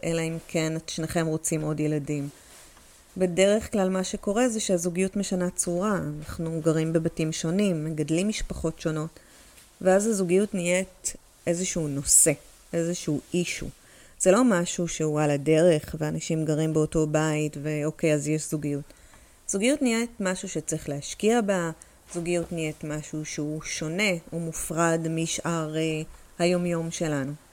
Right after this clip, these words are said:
גרים בבתים נפרדים, יש לנו בעיות שונות עם ילדים שונים, אנחנו לא ממש, אה, מחויבים לילד של הגרוש שלנו,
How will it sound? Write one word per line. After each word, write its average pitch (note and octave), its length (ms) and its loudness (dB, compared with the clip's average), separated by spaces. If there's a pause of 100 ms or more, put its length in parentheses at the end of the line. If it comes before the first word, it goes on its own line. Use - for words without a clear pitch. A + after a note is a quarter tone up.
(260)
גרים G3+ 260 2
בבתים A#3+ 400 2
נפרדים, D#3 840 0
יש D3 220 -8
לנו D#3 200 -6
בעיות D3+ 360 0
שונות F3 480 -2
עם E3 120 0
ילדים D3+ 380 -2
שונים, D#3+ 800 -2 (120)
אנחנו D3+ 340 -8
לא D#3 300 0
ממש, E3+ 440 -4
אה, D#3+ 160 -2 (420)
מחויבים F3 840 4
לילד E3 520 4
של D#3+ 320 -2
הגרוש D#3 960 -4
שלנו, D3+ 500 0